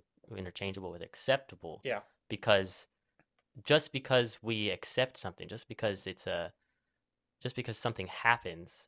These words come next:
Speaker 1: doesn't mean that we have to accept the way it is. We have this, we have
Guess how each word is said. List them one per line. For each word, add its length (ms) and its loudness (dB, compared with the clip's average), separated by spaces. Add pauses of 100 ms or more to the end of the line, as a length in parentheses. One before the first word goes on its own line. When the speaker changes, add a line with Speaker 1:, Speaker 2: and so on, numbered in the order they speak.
(160)
Speaker 1:
doesn't 240 0
mean 140 0
that 100 0
we 80 -6
have 220 -4
to 120 -10
accept 600 -6
the 80 -10
way 260 -8
it 220 -8
is. 200 -20 (460)
We 140 6
have 260 12
this, 320 2
we 140 2
have 320 10